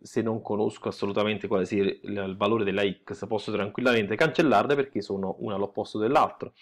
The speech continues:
E quindi ottengo quindici sta ad x, come dieci sta a tre. Quindi posso tranquillamente dire che x è uguale al prodotto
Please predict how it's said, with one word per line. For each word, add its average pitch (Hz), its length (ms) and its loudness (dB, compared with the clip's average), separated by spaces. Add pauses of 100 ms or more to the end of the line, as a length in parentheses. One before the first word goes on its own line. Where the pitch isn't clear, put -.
(400)
E 185 120 0
quindi 147 220 2
ottengo 113 400 2
quindici 117 500 -2 (520)
sta - 460 -6 (280)
ad 143 360 2
x, - 300 -2 (460)
come 87 560 -4 (180)
dieci - 680 -6 (460)
sta - 600 -10
a 98 120 -4
tre. - 420 -10 (840)
Quindi 117 480 -2
posso 104 440 0
tranquillamente 123 880 4
dire 104 440 -4 (100)
che 92 420 -6
x - 280 -4 (220)
è - 80 -2
uguale 123 360 4
al 98 120 -2
prodotto 117 880 0